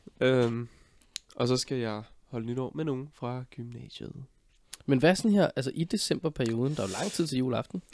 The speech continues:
Speaker 1: Altså, det er sådan, at D S U, de, øh, fejrer jul ved at lægge eksamener.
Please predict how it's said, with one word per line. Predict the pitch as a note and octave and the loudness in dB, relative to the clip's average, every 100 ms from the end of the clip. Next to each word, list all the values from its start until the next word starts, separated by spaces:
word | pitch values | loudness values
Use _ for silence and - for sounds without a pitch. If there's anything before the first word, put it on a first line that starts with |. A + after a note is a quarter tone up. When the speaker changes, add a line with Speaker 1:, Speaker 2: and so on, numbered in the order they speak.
| _ _ - | _ _ 2
Speaker 1:
Altså, | B2+ | 4
det | B2+ D3 | 6 4
er | |
sådan, | D#3 F3 | 6 2
at | C3+ | 0
D | C3 | 0
S | D3+ | 0
U, | D#3 D#3 | 0 0
de, | D3+ | 2
øh, | B2+ A2 G#2+ - A2 F#2 F#2 F#2+ G#2 F2 | 4 2 2 0 0 0 0 -2 -2 -6
fejrer | - C3+ B2 | -2 0 4
jul | D3 F3 C#3+ | 4 4 4
ved | C#3 | 4
at | B2 A#2+ A#2 A2 A2+ | 4 2 2 0 -2
lægge | A2 | -6
eksamener. | A#2 - A#2 C3 | -4 0 0 0